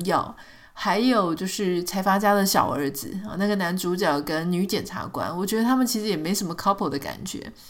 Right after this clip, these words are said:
还有就是我们前阵子看李秉宪演的那个，呃《阳光先生》哦，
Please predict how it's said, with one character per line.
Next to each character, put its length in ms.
还 180
有 140
就 160
是 340
我 100
们 300
前 220
阵 100
子 80
看 220
李 100
秉 180
宪 240
演 200
的 120
那 160
个， 540
呃 420
《阳 220
光 240
先 340
生》 320
哦， 240